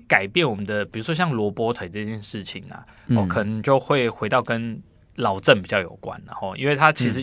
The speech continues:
Speaker 1: 有一部分的萝卜腿跟我们的这个功能性扁平足是有关系的。
Speaker 2: 嗯。
Speaker 1: 哦，因为他可能肌肉随时都要去做一个过度出力，或者说过度，呃，loading 的这件事情，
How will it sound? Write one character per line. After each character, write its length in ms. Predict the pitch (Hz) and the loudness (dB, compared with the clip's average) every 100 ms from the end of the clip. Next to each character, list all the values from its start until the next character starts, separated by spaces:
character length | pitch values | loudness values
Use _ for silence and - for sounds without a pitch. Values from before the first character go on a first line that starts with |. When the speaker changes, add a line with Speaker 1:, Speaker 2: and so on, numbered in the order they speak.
| - | -2
Speaker 1:
有 220 | 117 113 | 0 0
一 100 | 110 | -2
部 160 | 143 | -6
分 160 | 156 147 | -2 0
的 80 | 110 | 0
萝 180 | 101 104 | -4 -2
卜 180 | 110 110 | -2 -2
腿 180 | 104 90 | -4 -4
跟 200 | 123 123 | -2 0
我 100 | 107 | -2
们 160 | 98 | -4
的 140 | 95 98 | -6 -6
这 80 | |
个 340 | 104 101 95 92 - - _ | -2 -2 -2 -6 -14 -20 _
功 220 | - 160 | 6 6
能 140 | 123 117 | 4 -2
性 180 | 131 | -2
扁 160 | 110 98 | -2 -4
平 180 | 92 95 | -4 -8
足 220 | 95 95 | -8 -10
是 140 | 92 | -4
有 140 | 110 80 | -4 -4
关 280 | - 85 87 | -8 -8 -8
系 140 | - | -14
的。 140 | - - | -12 -2
Speaker 2:
嗯。 420 | 120 131 127 123 | 0 0 -2 -2
Speaker 1:
哦， 160 | 120 117 | -2 -2
因 60 | 92 | -4
为 80 | 107 | 0
他 200 | 117 147 | 4 4
可 140 | 117 | 4
能 140 | 104 | 0
肌 240 | 104 - 123 | -2 -2 0
肉 200 | 139 120 - - - - - | 2 0 -4 -20 -20 -20 -20
随 380 | - - 127 123 | -12 -4 0 2
时 300 | 165 - 101 | 0 -2 -6
都 180 | 98 120 | -2 2
要 160 | 127 123 | 4 4
去 240 | - 127 | 2 -6
做 260 | 120 143 117 | -4 -2 -2
一 40 | |
个 100 | 110 | -2
过 260 | 104 147 113 | -4 -2 -2
度 160 | 127 110 | -2 -4
出 360 | - - 110 | -8 -6 -4
力， 180 | 117 101 | -4 -4
或 120 | 107 | -2
者 60 | 120 | 0
说 120 | 120 | -2
过 240 | 104 139 110 | -2 -4 -4
度， 260 | 123 113 - - - | -2 -4 -6 -14 -12
呃， 540 | 113 101 90 82 82 - | -4 -2 -2 -4 -8 -6
loading 520 | 131 131 127 123 107 | 6 6 6 0 -4
的 100 | 98 | -4
这 140 | 95 104 | -4 -4
件 200 | 107 101 | -4 -6
事 240 | 98 104 | -6 -8
情， 220 | 92 - | -8 -8